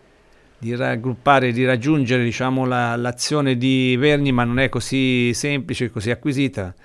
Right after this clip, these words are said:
E qui vediamo, ecco, che Metush perde qualche metro nei confronti di Anzano e Lanzi, mentre Artaglini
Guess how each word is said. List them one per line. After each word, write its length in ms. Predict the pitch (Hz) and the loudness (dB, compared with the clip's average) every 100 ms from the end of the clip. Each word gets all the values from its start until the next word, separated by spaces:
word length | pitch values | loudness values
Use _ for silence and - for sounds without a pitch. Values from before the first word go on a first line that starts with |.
| - - - - - | -20 -20 -20 -20 -16
E 60 | - | -8
qui 240 | 127 127 | -2 0
vediamo, 400 | 120 113 131 127 | 0 0 0 0
ecco, 220 | 131 - | -2 -4
che 200 | 104 123 | -6 -4
Metush 460 | 120 139 143 131 - | -2 -2 -2 -4 -6
perde 380 | 113 139 - 123 | -2 -2 -2 -4
qualche 420 | - 151 - - | 2 2 2 -2
metro 280 | 156 143 127 | 0 0 -2
nei 100 | 113 | -4
confronti 460 | 123 107 135 120 117 | -4 -4 -4 -4 -2
di 100 | 123 | -2
Anzano 320 | 120 135 127 | -2 -2 0
e 60 | |
Lanzi, 500 | 135 127 123 - 131 123 - - | 2 0 0 -2 -4 -6 -14 -16
mentre 300 | - 123 - | -6 -4 0
Artaglini 680 | 127 - 131 127 139 131 113 | -2 0 0 2 2 2 0